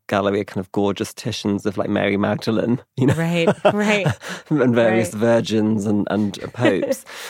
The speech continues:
Speaker 1: I mean, obviously Venice has the Biennale, so it's the home of kind of a lot of contemporary art coming there. I think it will bring a whole new set of people to that gallery. And you're gonna get these ginormous, huge, angry slashes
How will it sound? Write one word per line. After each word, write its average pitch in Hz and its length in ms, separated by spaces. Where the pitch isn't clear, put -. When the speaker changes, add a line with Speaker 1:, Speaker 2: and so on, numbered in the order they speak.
Speaker 1:
I 135 100
mean, 131 260
obviously 156 380
Venice 104 280
has 95 160
the 101 80
Biennale, 95 640
so 104 240
it's 101 160
the 104 100
home 98 380
of 95 160
kind 95 240
of - 260
a 101 60
lot 101 140
of 95 80
contemporary 101 500
art - 260
coming 101 300
there. 90 260
I - 40
think 117 260
it - 60
will 113 100
bring 107 220
a 101 80
whole 107 320
new 107 420
set 127 240
of 117 100
people 127 340
to - 160
that 101 240
gallery. 113 500
And 139 360
you're 123 80
gonna 117 140
get 98 140
these 107 160
ginormous, 110 840
huge, 110 440
angry 104 400
slashes 110 920